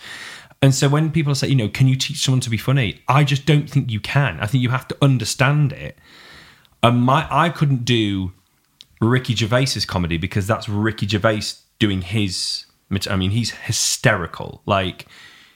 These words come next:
his dryness, his, his delivery, his sort of arrogance in the way that he does it, 'cause it's not arrogant, but he plays an arrogant card, which you kind of can't, it,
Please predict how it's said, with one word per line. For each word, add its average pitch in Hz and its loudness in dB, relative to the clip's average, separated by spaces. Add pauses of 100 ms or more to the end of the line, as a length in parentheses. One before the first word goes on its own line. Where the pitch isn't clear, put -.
(100)
his 101 -2
dryness, 127 0
his, - -6 (100)
his 101 -4
delivery, 104 -2
his 90 -2
sort 139 -2
of - -6
arrogance 139 2
in 120 2
the 110 0
way 107 0
that 95 -6
he 104 -2
does 104 -2
it, 175 -4 (560)
'cause 131 6
it's 135 2
not 156 2
arrogant, 92 -2 (340)
but 127 0
he 139 4
plays 147 0
an 120 0
arrogant 113 0
card, 123 0
which 120 -4
you 127 0
kind 135 0
of 131 -4
can't, 120 -2
it, - -6